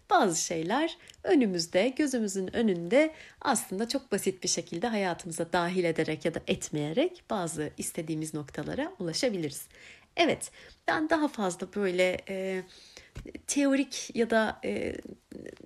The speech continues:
ne derler, işte soyut şeylere bulaşmadan, çünkü ben böyle kendi kendime konuştukça neden bahsettiğim de anlaşılmayacak. Şu an bunu hatırlatmaya çalışıyorum kendime. Ben en iyisi kitapta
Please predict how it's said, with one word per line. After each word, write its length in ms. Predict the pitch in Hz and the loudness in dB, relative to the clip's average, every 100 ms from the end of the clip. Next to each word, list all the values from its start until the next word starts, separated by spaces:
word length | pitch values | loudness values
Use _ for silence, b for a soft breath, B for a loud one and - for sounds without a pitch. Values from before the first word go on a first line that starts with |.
| - | 0
ne 200 | 226 226 | 2 4
derler, 360 | 202 196 196 - | 4 2 0 -2
işte 180 | - 214 | -2 -2
soyut 380 | - 247 262 | 2 4 4
şeylere 640 | - 233 202 202 208 208 - | 4 4 4 4 6 4 2
bulaşmadan, 760 | 190 208 233 - 196 185 185 | 0 2 2 2 2 2 0
çünkü 260 | 185 220 214 | -2 -2 2
ben 180 | 226 220 | 2 4
böyle 160 | 226 | 0
kendi 260 | 226 233 240 | 2 0 2
kendime 260 | 240 220 | 2 2
konuştukça 580 | 220 240 233 - - 233 | 0 -2 -4 -6 -2 2
neden 500 | 208 214 214 240 240 | 4 2 4 2 4
bahsettiğim 580 | 220 - 214 214 233 233 | 4 4 0 2 0 2
de 60 | - | 0
anlaşılmayacak. 840 | 185 170 190 - 170 175 302 - | 0 0 2 2 2 2 0 0
Şu 160 | - 202 | 0 2
an 160 | 185 | 2
bunu 180 | 190 208 | 0 0
hatırlatmaya 540 | 185 170 151 147 156 | 0 0 -2 0 -2
çalışıyorum 460 | 151 151 - 160 156 | -2 -6 -6 -4 -6
kendime. 480 | - 156 165 220 440 B B B B | -6 -6 -2 -2 -2 B B B B
Ben 140 | 262 330 | 4 6
en 120 | 349 | 6
iyisi 280 | 226 220 262 | 6 2 -2
kitapta 600 | 311 247 214 - 294 | 0 0 0 2 2